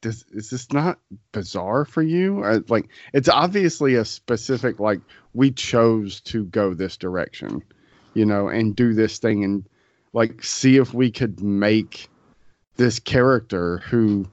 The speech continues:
is horrible and tragic, but, like, if we could get something out of that tragedy and kinda illustrate this point of, like,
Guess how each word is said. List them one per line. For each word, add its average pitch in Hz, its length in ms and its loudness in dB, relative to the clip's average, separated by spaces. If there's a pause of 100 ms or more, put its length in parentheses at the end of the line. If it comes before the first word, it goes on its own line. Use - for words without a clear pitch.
(500)
is 104 460 2 (1000)
horrible 131 920 6
and 107 280 -4
tragic, 123 880 -4 (280)
but, 107 160 -4
like, 107 260 -6
if 110 120 -8
we 127 100 -4
could 113 240 -8
get 113 200 -4
something 107 680 -6 (520)
out 120 220 2
of 110 140 -4
that 107 220 -2
tragedy 113 600 -2
and 110 140 -2
kinda 113 300 -4
illustrate 110 500 -4
this 104 160 -4
point 110 300 -2
of, 98 140 -4
like, 101 380 -2